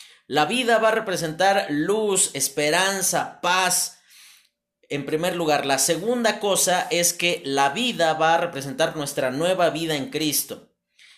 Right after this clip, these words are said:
Y en tercer lugar, la vida que se menciona aquí va a, a ser el distintivo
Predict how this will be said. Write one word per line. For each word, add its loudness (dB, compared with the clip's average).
Y 2
en 2
tercer 2
lugar, 2
la 2
vida 0
que -4
se -2
menciona -2
aquí -6
va 4
a, -2
a -2
ser 0
el -6
distintivo -4